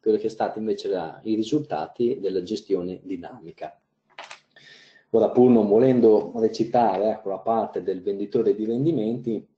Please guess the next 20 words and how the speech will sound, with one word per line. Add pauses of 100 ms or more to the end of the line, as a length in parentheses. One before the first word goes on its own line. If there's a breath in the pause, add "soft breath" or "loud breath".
ritengo
notevole
un
interesse
annuo
composto
del
sette
virgola
trentasei
per
cento
al
lordo
della
sola
tassazione,
perché
qui
sono